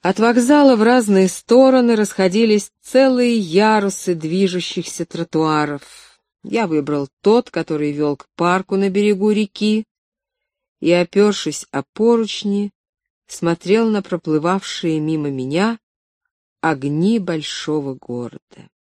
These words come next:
В широких аллеях сверкали стоящие далеко друг от друга огромные здания,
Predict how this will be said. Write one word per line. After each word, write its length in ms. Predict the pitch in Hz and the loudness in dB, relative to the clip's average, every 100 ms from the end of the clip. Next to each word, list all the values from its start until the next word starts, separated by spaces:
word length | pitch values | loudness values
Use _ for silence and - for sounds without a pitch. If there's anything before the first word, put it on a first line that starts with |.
| _ _ _ _ _ _ _ _ _ _ _ _ _ _ _ _ _ _ _ _ | _ _ _ _ _ _ _ _ _ _ _ _ _ _ _ _ _ _ _ _
В 60 | - | 0
широких 480 | 233 285 311 262 - | 4 4 4 0 0
аллеях 580 | 220 208 208 220 208 - | 2 4 6 6 4 -2
сверкали 560 | - 165 - 180 180 | -4 -4 -2 -2 -2
стоящие 600 | 170 160 156 165 - 160 | -2 -2 0 -2 -2 -4
далеко 400 | 151 156 147 165 | -2 -4 -2 -2
друг 240 | 151 151 143 | -2 -4 -4
от 120 | 143 | -4
друга 360 | 147 165 151 147 | -2 -2 -2 -4
огромные 520 | 139 147 147 143 139 | -2 -2 -2 -4 -6
здания, 720 | 127 120 156 190 180 170 | -6 -4 -2 0 -2 -4